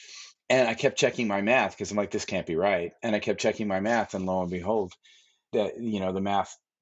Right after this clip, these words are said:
seemed to hold. And, uh, you know, I was in right from that moment. Uh, and then one of the things I've learned is you can't peg exactly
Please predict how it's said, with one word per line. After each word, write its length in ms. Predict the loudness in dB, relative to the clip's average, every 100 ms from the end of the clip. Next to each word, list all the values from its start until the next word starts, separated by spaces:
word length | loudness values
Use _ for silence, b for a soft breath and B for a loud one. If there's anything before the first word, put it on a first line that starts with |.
| _
seemed 320 | -4 -2 -2
to 60 | -2
hold. 600 | 0 0 -2 -6 -8 -8
And, 420 | -4 -2 -2 -6 -10 _
uh, 160 | -10 -8
you 160 | -6 -6
know, 180 | -6 -4
I 120 | -2
was 180 | 0 0
in 380 | -2 -4 -8 -4
right 220 | -2 -2
from 200 | -4 -6
that 200 | -4 -2
moment. 460 | 0 0 -2 -6 -10 _ -4
Uh, 260 | -2 -2 0
and 180 | 2
then 360 | 4 2 0 0
one 180 | 0 0
of 80 | 0
the 60 |
things 240 | -2 0 2
I've 160 | 2
learned 240 | 4 4 4
is 140 | 0
you 80 | -2
can't 300 | 0 0 0 _ 2
peg 300 | 6 6 2
exactly 720 | -2 2 2 2 2 2 -2